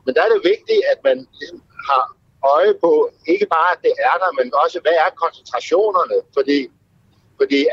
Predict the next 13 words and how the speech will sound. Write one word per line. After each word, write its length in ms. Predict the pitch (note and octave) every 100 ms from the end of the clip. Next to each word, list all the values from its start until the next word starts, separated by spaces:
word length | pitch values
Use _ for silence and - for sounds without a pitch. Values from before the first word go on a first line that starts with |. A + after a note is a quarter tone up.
| F#3+
al, 80 | A3 - - - -
al 80 | A4+ _ _ - - -
toksikologi, 640 | D#3+ - - D3 C3+ C#3 G3 E3+
alt 120 | F3+ G3
med 60 | -
forgiftninger, 500 | D#3+ F3+ - F#3+ D#3 C3
det 60 | D3+ E3+
handler, 240 | F#3 F3+ E3 -
det 60 | F3+
er 60 | F3+
et 40 | -
spørgsmål 380 | E3 F3 F#3+ F3+ E3
om 60 | B2+